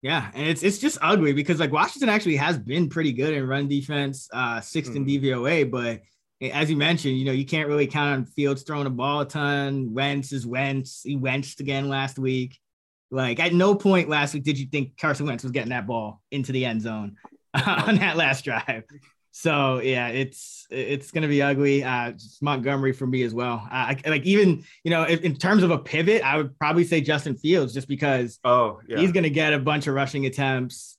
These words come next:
Speaker 1: uh, as well, I think, in this game. And he did have his best game as a passer last week, fifteen to twenty-one,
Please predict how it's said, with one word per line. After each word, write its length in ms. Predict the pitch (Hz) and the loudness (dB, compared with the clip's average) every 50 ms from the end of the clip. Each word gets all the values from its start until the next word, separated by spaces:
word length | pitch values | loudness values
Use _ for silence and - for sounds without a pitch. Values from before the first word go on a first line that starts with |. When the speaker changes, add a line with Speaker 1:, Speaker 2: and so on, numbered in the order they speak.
| - | -8
Speaker 1:
uh, 480 | 120 127 123 123 120 120 117 117 113 - | -6 -4 -2 -2 -2 -4 -4 -6 -6 -8
as 160 | 120 131 110 | -8 -8 -6
well, 300 | 110 123 123 131 139 151 139 | -4 -2 0 0 0 -2 -2
I 120 | 147 151 | -4 -4
think, 180 | 135 165 160 160 | -4 -2 -2 0
in 80 | 156 | -2
this 100 | 160 156 | -2 -2
game. 280 | 151 165 160 165 160 151 | 0 0 0 0 0 0
And 180 | 139 127 120 - - - _ | -2 -4 -4 -6 -12 -14 _
he 80 | - 170 | -2 2
did 160 | 147 180 185 | 4 4 4
have 140 | 185 175 165 | 4 4 2
his 80 | 151 | 2
best 240 | 123 156 156 135 - | 2 0 -2 0 -2
game 180 | - 156 151 135 | -4 -4 -4 -4
as 220 | 127 131 135 143 156 | -4 -2 -2 -2 -2
a 40 | |
passer 360 | 160 175 165 165 170 - 190 175 | 0 0 0 0 0 0 0 0
last 260 | 175 165 165 165 170 | 2 0 0 0 -2
week, 140 | 175 165 - | -4 -4 -2
fifteen 300 | - 143 143 - 151 139 | -6 -6 -4 -4 -4 -4
to 60 | 127 | -4
twenty-one, 680 | - - 143 135 127 127 139 143 147 147 143 139 135 | -4 -6 -6 -4 -2 -2 -2 -2 -2 -2 -2 -4 -6